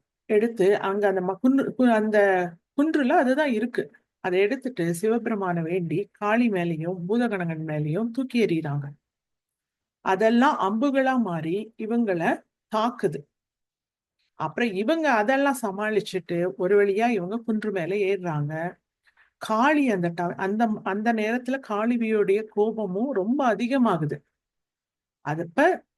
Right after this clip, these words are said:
விஸ்வரூபமா எடுக்குறாங்க. அப்ப யானை, யானையே ரொம்ப பெரிய உருவம், அத வந்து ஒரு காதுல ம், மாட்டிக்கிறாங்க, இன்னொரு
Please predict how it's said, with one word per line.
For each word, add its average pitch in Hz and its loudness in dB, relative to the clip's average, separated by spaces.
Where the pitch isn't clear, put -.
விஸ்வரூபமா 214 0
எடுக்குறாங்க. 175 -2
அப்ப 175 -4
யானை, 220 2
யானையே 190 -2
ரொம்ப 226 0
பெரிய 226 0
உருவம், 190 2
அத 196 0
வந்து 247 0
ஒரு 226 0
காதுல 226 0
ம், - -16
மாட்டிக்கிறாங்க, 202 0
இன்னொரு 277 0